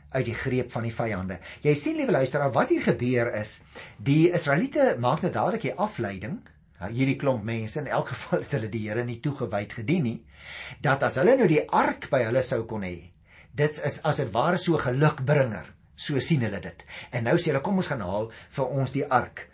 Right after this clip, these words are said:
want as die ark nou by ons is, dan is ons dalk so 'n klein bietjie veiliger." Ons moet onthou, die Filistyne se wapens was natuurlik baie meer effektief in die oop vlaktes,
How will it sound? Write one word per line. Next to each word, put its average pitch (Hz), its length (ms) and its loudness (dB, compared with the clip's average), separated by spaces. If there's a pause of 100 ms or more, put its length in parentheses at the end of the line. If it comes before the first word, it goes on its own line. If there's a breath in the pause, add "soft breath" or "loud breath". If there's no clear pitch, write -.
(200 loud breath)
want 131 200 0
as 143 80 -2
die 160 120 0
ark 196 220 2
nou 156 140 2
by 117 180 2
ons 127 420 -2
is, 156 180 0
dan 117 180 -2
is 135 120 -4
ons 127 80 -2
dalk 110 280 -2 (180 loud breath)
so - 160 -2
'n 123 100 0
klein 156 260 2
bietjie 110 340 -4 (180 loud breath)
veiliger." 98 580 -4 (480 loud breath)
Ons 175 220 4
moet 156 120 -4
onthou, 143 680 0 (120)
die 135 160 0
Filistyne 185 880 -2 (120)
se - 260 -2
wapens 123 580 -2
was 113 180 0
natuurlik 135 380 0
baie 170 260 2
meer 127 340 -2 (180)
effektief 143 540 -2
in 135 100 -4
die 131 120 -4
oop 151 200 2
vlaktes, - 540 -4